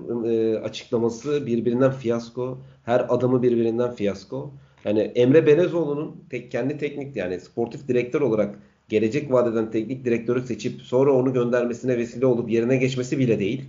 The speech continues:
E, Ali Koç'un genel tavırları olduğunu düşünüyorum burada.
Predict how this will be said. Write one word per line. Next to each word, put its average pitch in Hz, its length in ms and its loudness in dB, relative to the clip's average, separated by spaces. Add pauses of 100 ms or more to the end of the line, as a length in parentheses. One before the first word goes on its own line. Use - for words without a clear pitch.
(480)
E, 101 160 0
Ali 117 260 0
Koç'un 123 340 -4
genel 113 300 0
tavırları 104 380 0
olduğunu 104 300 0
düşünüyorum 98 480 -2
burada. 90 320 -6